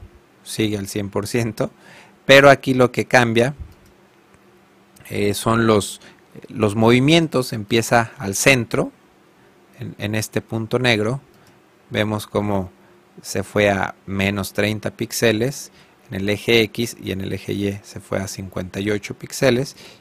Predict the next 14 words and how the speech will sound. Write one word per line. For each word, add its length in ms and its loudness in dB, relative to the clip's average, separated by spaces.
y 100 2
eso 200 4
es 60 4
lo 180 0
que, 240 0
lo 140 -6
que 100 -4
le 120 2
da 200 6
el, 220 0
el 160 -6
movimiento. 600 -4
Si 140 -6
quisiéramos 720 0